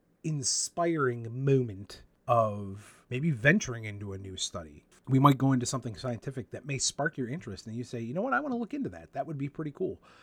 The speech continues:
Um, whether it's from a new developing technology or new scientific discovery, or, you know, things like what nasa's doing now with the stars, with the s-, International Space Station, any, anything like that, a new phenomenon.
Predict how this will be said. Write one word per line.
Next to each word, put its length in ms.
Um, 460
whether 380
it's 100
from 180
a 40
new 180
developing 540
technology 920
or 200
new 280
scientific 480
discovery, 600
or, 400
you 80
know, 100
things 220
like 200
what 200
nasa's 340
doing 240
now 180
with 120
the 40
stars, 600
with 160
the 220
s-, 240
International 480
Space 280
Station, 420
any, 260
anything 340
like 200
that, 200
a 80
new 400
phenomenon. 800